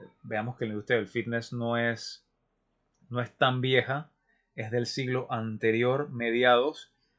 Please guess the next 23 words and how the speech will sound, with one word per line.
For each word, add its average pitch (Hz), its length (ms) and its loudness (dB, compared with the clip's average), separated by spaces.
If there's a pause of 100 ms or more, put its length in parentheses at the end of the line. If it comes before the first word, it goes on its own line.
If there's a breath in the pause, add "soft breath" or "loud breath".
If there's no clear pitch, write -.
(120)
porque 131 240 -2
antes 123 180 -2
la 147 80 4
actividad 123 360 2
física 147 420 -2
solamente 143 480 0
se, 117 500 -2
se - 280 -4
realizaba, 110 600 0
o 98 100 -8
el 104 100 -4
ejercicio 135 540 -4
de 120 80 -2
forma 123 220 -4
sistemática, 127 800 -4 (420)
para 123 220 2
prepararnos 123 640 0 (100)
para 143 380 -4
cosas 143 300 -4
específicas 127 760 -6 (140)
como, 156 600 -2 (680 soft breath)
eh, 90 260 -8
guerras 123 680 2